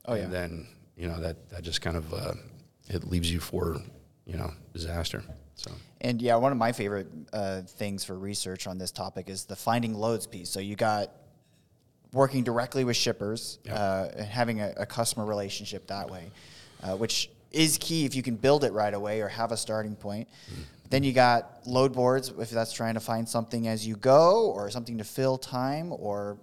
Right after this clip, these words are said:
Speaker 2: Yeah.
Speaker 1: if you're crazy enough to try to do that full-time load board, uh, rates, which, uh, is, is not fun, but it's a totally different world. And then you got the brokers,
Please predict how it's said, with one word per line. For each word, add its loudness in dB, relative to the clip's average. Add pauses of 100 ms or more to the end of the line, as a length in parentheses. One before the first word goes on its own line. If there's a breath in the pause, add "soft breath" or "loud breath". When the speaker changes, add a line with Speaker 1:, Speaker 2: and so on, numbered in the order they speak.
(140)
Speaker 2:
Yeah. -10 (220)
Speaker 1:
if -10
you're -6
crazy -4
enough -2
to -14
try -4
to -4
do -6
that -2
full-time 0
load -8
board, -8 (220)
uh, -6 (140)
rates, -8
which, -6 (600 loud breath)
uh, -2 (100)
is, -6
is -10
not 0
fun, -4
but 0
it's 0
a 0
totally -2
different -8 (500)
world. 2 (120)
And -2
then 0
you -2
got 4
the -10
brokers, 0